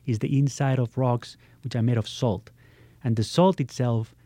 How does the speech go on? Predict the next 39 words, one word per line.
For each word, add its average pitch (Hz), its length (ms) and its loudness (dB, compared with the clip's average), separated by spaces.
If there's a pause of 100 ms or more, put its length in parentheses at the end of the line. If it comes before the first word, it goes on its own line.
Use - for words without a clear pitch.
(100)
picks 165 200 2
up 151 140 2
water 143 340 2
vapor 151 340 2
from 135 260 0
the 127 100 2
atmosphere 117 460 0
and 110 240 0
brings 139 240 2
it 143 80 2
into 143 200 2
the 135 100 2
rock 117 320 0 (100)
and 113 180 -2
turns 147 240 4
it 151 60 4
into 127 200 2
liquid, 123 540 0 (240)
and 120 120 0
then 123 200 2
the 110 80 0
microbes 135 560 0
in 139 140 2
the 127 80 0
rock 120 200 0
can 120 180 2
use 127 300 4
that 123 180 -2
liquid 120 300 0
water 117 200 -2
for 110 160 -4
survival. 107 540 -4 (480)
Salts 147 340 2
are 139 60 2
very 127 200 2
good 120 120 -2
at 107 140 -2
doing 123 260 0
that, 101 200 -6